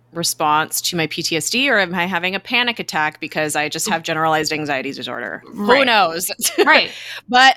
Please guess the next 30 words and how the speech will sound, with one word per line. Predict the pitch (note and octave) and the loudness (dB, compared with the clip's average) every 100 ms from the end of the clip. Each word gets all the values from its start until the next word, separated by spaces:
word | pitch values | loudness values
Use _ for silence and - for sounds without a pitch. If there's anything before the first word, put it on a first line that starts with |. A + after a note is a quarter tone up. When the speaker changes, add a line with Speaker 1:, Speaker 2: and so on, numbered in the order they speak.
| - | 2
Speaker 1:
the | G3+ | 0
medication | B3+ C4+ D4 C#4+ E4 D4+ | 2 2 2 2 2 2
is | E4+ | 0
the | - | 0
same. | - B3+ G3 F#3+ C#4+ F#4 | 2 2 4 2 2 -4
<laughs> | - - - | 0 -2 -2
Speaker 2:
Mm-hmm. | - G4+ D#4 C4 C#4 | 2 4 6 4 4
Speaker 1:
The | B3 | 2
treatment | - - B3+ C#4+ E4+ F#4+ | 4 4 4 4 4 4
is | - C#4 | 0 2
relatively | C4 C4+ - D#4 A#3+ | 2 2 0 -2 0
the | A#3 - | 0 -2
same. | - G3+ E3 E3+ G#3 D4 - - | 0 0 2 2 0 -2 -4 -2
Speaker 2:
Uh-huh. | G#3 G3+ - - | 0 0 0 0
Speaker 1:
<laughs> | G#4 - | -2 -2
To, | G#4 B3 - A#3 - | 0 -2 -2 -4 0
like, | G3+ B3 - - C4 - _ - | -2 -2 -8 -6 -6 -6 _ -8
or | - | -2
at | F3 | 0
least | F3+ - | 0 -2
the, | E3+ D#3+ | -2 -2
the | E3+ | -2
self-soothing | - F#3 E3+ - - E3 D#3 D#3 D#3+ | -2 -2 -4 -6 -6 -4 -2 -4 -4
treatment, | E3 C3 D3+ D#3+ | -4 -2 -2 -2
I | D3+ | -4
guess. | - B3 A#3 | 0 2 2
Speaker 2:
Uh-huh. | F3 G#3+ - _ _ _ _ _ _ | 0 -6 -14 _ _ _ _ _ _
Speaker 1:
Like, | F#3 F#3 F#3 _ _ _ _ _ _ _ _ _ _ _ _ - | -4 -4 -6 _ _ _ _ _ _ _ _ _ _ _ _ -6
<laughs> | - - - _ _ _ _ _ - D#4 - G4+ _ _ _ _ _ _ _ _ - - - - - - - _ _ _ | -6 -6 -16 _ _ _ _ _ -20 -20 -20 -20 _ _ _ _ _ _ _ _ -20 -20 -20 -20 -20 -20 -20 _ _ _
yeah. | - C2 | -6 -6